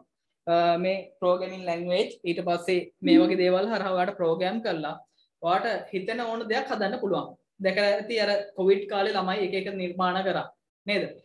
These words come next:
ඒ මේවා හරහා තමයි මේ දේවල් කරේ. අපි ඉස්සරහට ඒව ගැන වෙනමත්, අ, මං කියලා දෙන්නම් පුතේ මේ දවස්වල ලොකු බිසි ටයිම් ටේබල් එකක් තියෙන්නේ. අ, මං කාලයක් දාගෙන වෙන වෙලාවක ඉස්සරහට ඔය කට්ටියට ටයිම් එකක් දීලා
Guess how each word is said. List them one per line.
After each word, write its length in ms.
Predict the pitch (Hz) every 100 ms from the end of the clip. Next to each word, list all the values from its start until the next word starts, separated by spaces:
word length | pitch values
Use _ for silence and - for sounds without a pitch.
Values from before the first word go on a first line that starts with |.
| _
ඒ 120 | - 214
මේවා 320 | 180 185 208
හරහා 220 | 214 220
තමයි 160 | 214 208
මේ 200 | 208 196
දේවල් 260 | 185 208
කරේ. 300 | - 190 - - _ _ _ -
අපි 160 | 165 196
ඉස්සරහට 360 | 196 196 214 202
ඒව 180 | 185 190
ගැන 160 | 190
වෙනමත්, 260 | 190 175 180 180 - -
අ, 120 | 165 156
මං 180 | 160 170
කියලා 220 | 165 160
දෙන්නම් 220 | 170 175 185
පුතේ 180 | 180
මේ 140 | 180 165
දවස්වල 360 | 165 170 190 185 180 - _ _
ලොකු 200 | 175 170
බිසි 220 | 180 165 175
ටයිම් 200 | 175 180
ටේබල් 300 | 185 185 185
එකක් 160 | 180
තියෙන්නේ. 300 | 233 185 185 - _ _ _ -
අ, 80 | 160 156 156 156 151 - _
මං 200 | 190 196 190
කාලයක් 400 | 180 170 180 185
දාගෙන 320 | 180 180 190
වෙන 180 | 185 170
වෙලාවක 440 | 175 170 165 170 208
ඉස්සරහට 460 | 180 170 170 175 202 -
ඔය 120 | 180
කට්ටියට 280 | 180 180 175
ටයිම් 220 | 165 180
එකක් 160 | 190 190
දීලා 240 | 156